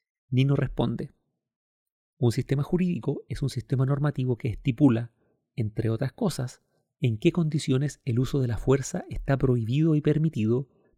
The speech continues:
y que estatuye órganos centralizados que aplican las normas del sistema a casos particulares, estando generalmente obligados a hacerlo,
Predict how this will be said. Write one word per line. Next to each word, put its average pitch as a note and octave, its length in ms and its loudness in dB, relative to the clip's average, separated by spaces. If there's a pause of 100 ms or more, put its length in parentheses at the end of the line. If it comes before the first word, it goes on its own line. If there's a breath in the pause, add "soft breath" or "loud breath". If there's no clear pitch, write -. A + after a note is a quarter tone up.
(160)
y - 180 -6
que C#3+ 120 -2
estatuye C#3 800 -2
órganos C3 460 -2
centralizados D#3+ 880 -2 (320)
que A#2 100 -6
aplican C3 380 0
las C3+ 120 2
normas B2+ 400 -2
del C3 140 0
sistema C3 500 -2
a B2 60 -4
casos A#2+ 280 -2
particulares, B2+ 840 0 (960)
estando A2 440 0
generalmente A2 560 -2
obligados A2+ 460 -2
a C#3 40 -2
hacerlo, - 460 -2